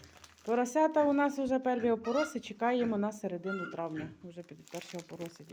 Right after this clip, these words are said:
Так що скоро, скоро будемо вже ждати малишню. Все.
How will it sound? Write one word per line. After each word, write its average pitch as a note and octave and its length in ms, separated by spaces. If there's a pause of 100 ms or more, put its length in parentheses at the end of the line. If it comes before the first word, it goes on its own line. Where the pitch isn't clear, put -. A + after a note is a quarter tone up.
(180)
Так F#3 160
що F3 200 (800)
скоро, F#3+ 340
скоро A#3 340
будемо G3 380
вже F#3 260 (320)
ждати G3 380
малишню. F3 500 (1800)
Все. D#3+ 140